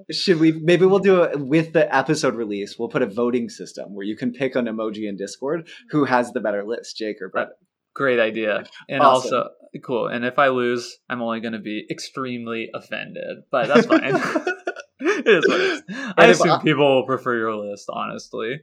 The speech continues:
Speaker 1: Well, if I lose, I just know that I have better taste than the masses.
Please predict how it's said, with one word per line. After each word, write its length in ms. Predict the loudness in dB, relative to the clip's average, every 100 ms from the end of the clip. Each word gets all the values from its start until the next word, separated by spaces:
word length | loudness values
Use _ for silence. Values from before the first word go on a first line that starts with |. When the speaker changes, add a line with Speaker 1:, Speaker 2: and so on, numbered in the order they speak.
| -8
Speaker 1:
Well, 300 | -6 -6 -4
if 160 | -2 0
I 260 | 0 0
lose, 280 | 0 0 -2
I 240 | -2 -2
just 260 | -2 -4 -6
know 200 | -8 -6
that 220 | -6 -8 -4
I 180 | -4 -4
have 260 | -8 -8
better 240 | -8 -8 -8
taste 360 | -12 -16 -18 -18
than 140 | -18
the 80 | -14
masses. 680 | -10 -8 -10 -16 -20 -20